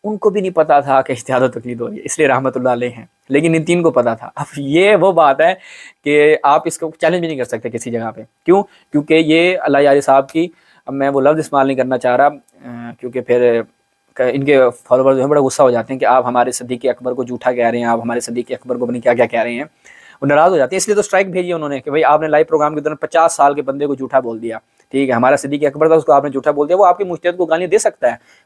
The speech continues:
ठीक है, उसको अल्लाह ताला ने इख्तियार दिया है, वो, अ,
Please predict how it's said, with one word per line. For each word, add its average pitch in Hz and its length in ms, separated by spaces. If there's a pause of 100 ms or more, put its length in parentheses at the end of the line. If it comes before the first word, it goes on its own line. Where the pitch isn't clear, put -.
ठीक 165 100
है, 165 60
उसको 180 320 (360)
अल्लाह 165 180
ताला 180 220
ने 185 100
इख्तियार 175 320
दिया 147 240
है, 113 80 (440)
वो, 165 180
अ, 127 400